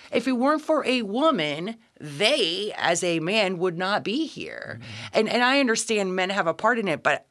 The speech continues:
Speaker 1: I had to carry five kids nine months. You know, once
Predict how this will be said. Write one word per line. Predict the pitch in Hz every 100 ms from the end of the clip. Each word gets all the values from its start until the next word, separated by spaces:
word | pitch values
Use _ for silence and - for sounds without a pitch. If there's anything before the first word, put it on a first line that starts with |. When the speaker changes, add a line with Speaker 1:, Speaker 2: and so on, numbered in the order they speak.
| -
Speaker 1:
I | - 359
had | 311 233
to | -
carry | - 214 226 185
five | 160 156 147
kids | - 143 139
nine | 135 113 85
months. | 85 76 - - - _ _ _ _ _ _ _
You | 185 196
know, | 180
once | 170 147 196 233 240 -